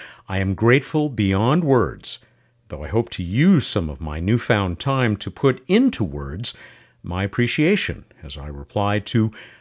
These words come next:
more of the hundreds of wonderful messages you have sent. Thank you. Hey, everybody. Welcome to the show. It's not like it's your first time for any of you, but it sure is,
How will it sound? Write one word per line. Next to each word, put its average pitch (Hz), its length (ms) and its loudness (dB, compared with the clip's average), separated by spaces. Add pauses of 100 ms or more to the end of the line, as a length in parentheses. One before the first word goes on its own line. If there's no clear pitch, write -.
more 151 340 6
of 113 140 4
the 110 80 2
hundreds 156 520 0
of 90 140 0
wonderful 127 460 0
messages 98 720 -2
you 82 160 -4
have 85 220 -6
sent. - 380 -8 (840)
Thank 92 240 -4
you. - 140 -12 (880)
Hey, 170 160 2
everybody. 208 580 4 (140)
Welcome 190 720 4
to 190 160 0
the 185 100 2
show. 208 640 4
It's 104 300 -6
not 131 260 -4
like 120 240 -4
it's 120 220 -4
your 117 140 -4
first - 420 -4
time 170 340 -4
for 160 220 -4
any 131 260 -2
of 113 120 -4
you, 180 260 2 (340)
but 165 120 4
it 160 100 -2
sure 214 400 2
is, 214 340 2